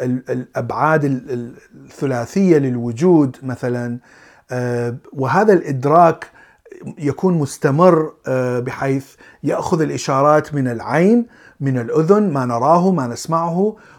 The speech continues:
ويربطه بالذاكرة، الأشياء التي نعرفها مسبقًا،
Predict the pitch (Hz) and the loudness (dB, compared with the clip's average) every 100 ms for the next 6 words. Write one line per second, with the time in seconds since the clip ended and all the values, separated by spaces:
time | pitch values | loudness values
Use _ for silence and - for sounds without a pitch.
0 | - 139 139 - - 147 135 190 202 180 | -2 2 4 2 2 2 2 2 2 2
1 | 160 135 117 143 170 - 190 214 240 - | 2 0 0 2 2 2 2 4 0 -4
2 | 135 120 160 151 147 139 135 143 143 131 | -6 -4 -2 0 0 -2 -6 -6 -8 -8
3 | 110 131 - 160 175 214 - _ 139 135 | -4 -4 -2 -2 -2 -2 -6 _ -8 -4
4 | 151 143 143 220 | -4 -4 -2 -4